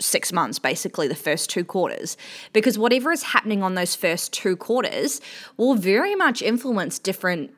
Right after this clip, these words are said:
you know, things that I do, different tactics that I take,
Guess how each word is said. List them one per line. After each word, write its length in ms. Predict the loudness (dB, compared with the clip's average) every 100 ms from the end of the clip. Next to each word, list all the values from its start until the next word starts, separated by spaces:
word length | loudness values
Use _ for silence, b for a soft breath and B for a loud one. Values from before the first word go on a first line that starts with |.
| _
you 160 | -4 0
know, 160 | 0
things 380 | 0 2 4 4
that 100 | 4
I 80 | 2
do, 260 | 2 0
different 320 | 0 -4 -6 -2
tactics 480 | 0 2 0 -6 -2
that 120 | 0
I 80 | 0
take, 500 | 0 2 2 0